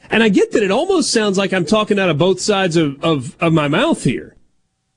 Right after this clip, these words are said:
Like, on the one, on the one hand, I'm saying, "Okay, players should be held accountable. Assistant coaches should be held accountable.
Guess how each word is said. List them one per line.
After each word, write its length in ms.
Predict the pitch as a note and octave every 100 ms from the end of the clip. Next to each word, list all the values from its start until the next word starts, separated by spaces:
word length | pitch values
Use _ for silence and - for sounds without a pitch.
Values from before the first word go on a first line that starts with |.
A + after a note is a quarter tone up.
| -
Like, 160 | F#3 F#3+
on 160 | G3+
the 80 | F3+
one, 480 | D#3+ G#3+ A3 F#3 - -
on 160 | F3+ F3+
the 80 |
one 180 | E3 G3+
hand, 180 | F#3 E3+
I'm 100 | D3+
saying, 200 | F3+ D#3+
"Okay, 360 | D3+ F3 C#3+ - - _ -
players 300 | C3+ E3 F3
should 140 | F3
be 100 | F3
held 160 | E3 F3
accountable. 720 | D#3 F3 F3 E3+ F3+ F3+ - _ _ _ _ _ _
Assistant 460 | - - F3 F#3+ -
coaches 340 | F3+ F3+ F3+
should 160 | - E3+
be 120 | E3
held 180 | F3 F3
accountable. 680 | - F3 F3+ F3 F3 F3